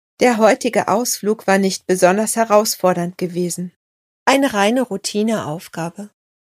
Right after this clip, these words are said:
Sie hatten einen amerikanischen General zu verschiedenen Treffen in Kabul eskortiert. Ein Zwei-Sterne-General, der Autorität ausstrahlte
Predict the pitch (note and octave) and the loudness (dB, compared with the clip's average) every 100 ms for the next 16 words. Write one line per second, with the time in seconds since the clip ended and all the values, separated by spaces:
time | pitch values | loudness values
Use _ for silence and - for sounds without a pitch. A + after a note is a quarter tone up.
0 | _ _ _ - A#3 A#3 - C4+ A#3+ A#3+ | _ _ _ -4 -2 -2 -4 -6 -2 -2
1 | - A#3+ B3+ C4 - G#3 G3+ G#3+ G#3+ G#3 | -2 -4 -4 -6 -4 -4 -4 -6 -6 -4
2 | F#3 E3+ - D3 E3 G#3+ - - G#3+ - | -2 -4 -6 -4 -4 -4 -8 -8 -6 -6
3 | G#3+ G3+ G#3 A3+ B3 - F#3+ F3+ A3 B3+ | -6 -6 -4 -4 -6 -8 -10 -8 -10 -12
4 | - A#3+ G3 G3 F#3+ C#3 E3+ - E3+ - | -12 -6 -6 -4 -8 -8 -10 -10 -14 -14
5 | - F3+ _ _ _ _ _ _ _ _ | -16 -16 _ _ _ _ _ _ _ _
6 | _ - C#4+ C#4+ - G#3+ G#3 G#3+ - F3+ | _ -2 -2 -2 -2 2 2 0 -4 -4
7 | G3+ A#3 F#3 F#3 F3 D#3+ E3+ G3 - G#3+ | -2 -2 -2 -4 -6 -6 -6 -6 -4 -2
8 | - A#3 C4+ C#4 C#4+ C4 G#3 F3 - A#2 | -2 -4 -4 -8 -6 -4 -4 -4 -10 -12
9 | - - - F#3+ G3 G3+ | -12 -14 -12 -12 -12 -16